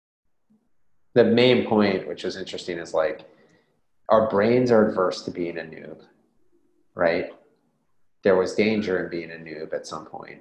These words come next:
It's a somewhat slightly negative term. But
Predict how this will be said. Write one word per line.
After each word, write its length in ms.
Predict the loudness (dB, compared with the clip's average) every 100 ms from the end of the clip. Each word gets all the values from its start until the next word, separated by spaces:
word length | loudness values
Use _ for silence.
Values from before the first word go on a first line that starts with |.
| -20
It's 100 | -12
a 60 | -12 -12 _ _
somewhat 560 | -6 -2 -2 -2 -6
slightly 460 | 0 4 4 4 -4
negative 440 | -6 -6 -6 -6
term. 380 | -10 -10 -10 -18 _ _ _ _ _ _ _ _ _ _ _ _ _ _ 4
But 520 | 4 4 0 -10